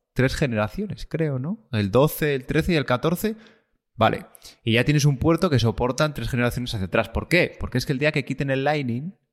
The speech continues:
va a haber, como siempre, gente que ponga el grito en el cielo, que es que se compró una base de no sé qué,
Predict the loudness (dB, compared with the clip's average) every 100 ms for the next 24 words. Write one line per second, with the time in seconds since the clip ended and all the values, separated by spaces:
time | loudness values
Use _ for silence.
0 | _ _ _ 0 4 6 4 2 -8 _
1 | _ _ -10 -4 0 2 2 2 -4 -2
2 | -2 -2 -2 -4 -4 -8 -6 0 2 2
3 | 0 0 0 0 -2 0 0 -2 -6 -12
4 | _ -6 -4 -4 -6 -4 -6 -2 -2 -2
5 | -2 -2 -2 -2 -2 -4 -6 -6 -6 -6
6 | -2 0 2 0 -8